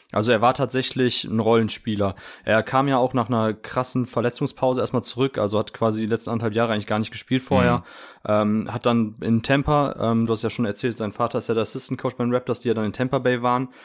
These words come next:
Speaker 1: während, ähm, der, ich, ich nenn's einfach mal Corona-Saison.
Speaker 2: Ja.
Speaker 1: Ähm, hat sich, hat sich dann da fit gehalten. Ich glaub, Dennis hat das ja auch alles dann ein bisschen so
Speaker 2: Mhm.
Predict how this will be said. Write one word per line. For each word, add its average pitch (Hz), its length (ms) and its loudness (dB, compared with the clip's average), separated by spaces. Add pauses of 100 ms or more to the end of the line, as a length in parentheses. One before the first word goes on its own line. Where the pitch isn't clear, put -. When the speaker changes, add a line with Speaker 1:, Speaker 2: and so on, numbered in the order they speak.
(160)
Speaker 1:
während, 117 480 0
ähm, 107 380 -2 (160)
der, 101 240 0
ich, - 180 -14 (100)
ich 104 180 -4
nenn's 117 120 0
einfach 107 80 -2
mal 104 120 0
Corona-Saison. 120 840 0
Speaker 2:
Ja. - 120 -8 (380)
Speaker 1:
Ähm, 104 180 0
hat 113 120 0
sich, - 180 -6
hat 117 100 0
sich - 80 -10
dann 110 140 0
da 120 140 4
fit - 260 -6
gehalten. 127 460 0
Ich 110 80 -6
glaub, 107 140 -4
Dennis 117 220 -2
hat 113 100 -6
das 98 120 -8
ja 104 80 0
auch 117 100 -2
alles 113 180 -4
dann 110 120 0
ein 107 60 -4
bisschen 113 260 -2
so 113 200 4
Speaker 2:
Mhm. 131 100 -4